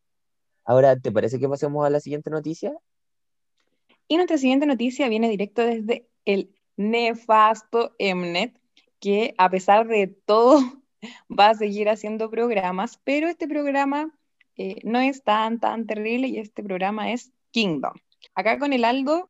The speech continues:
Speaker 2: normalmente conversamos sobre Queendom porque en realidad somos más de girl groups, pero yo por lo, en lo personal estoy muy atenta a lo que está pasando con Kingdom y ya se confirmó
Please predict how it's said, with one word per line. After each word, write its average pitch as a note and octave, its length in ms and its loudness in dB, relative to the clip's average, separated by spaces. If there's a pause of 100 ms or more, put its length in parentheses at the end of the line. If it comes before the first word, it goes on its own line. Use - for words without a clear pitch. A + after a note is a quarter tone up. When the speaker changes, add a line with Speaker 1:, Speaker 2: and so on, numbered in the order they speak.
(140)
Speaker 2:
normalmente G#3+ 640 -4
conversamos G#3+ 540 -4
sobre F#3+ 340 -2
Queendom G3 520 -6
porque F3+ 340 -10
en F3+ 120 -12
realidad E3+ 500 -6
somos G3 280 -10
más G3 260 -10
de G3 140 -16
girl F3 240 -10
groups, F3+ 440 -14
pero E4+ 340 4
yo G#3+ 320 2
por C4 100 -4
lo, B3+ 200 -8
en A3 220 -4
lo G#3 200 -4
personal A3 460 2
estoy G#3 280 -4
muy G#3 200 -2
atenta A#3+ 320 0
a - 20 2
lo B3 100 -2
que - 60 -20
está A3+ 180 -2
pasando A#3+ 380 -2
con C4 160 0
Kingdom G3+ 440 -4 (400)
y B3 280 4
ya A3+ 160 6
se C4 160 -2
confirmó A3 680 0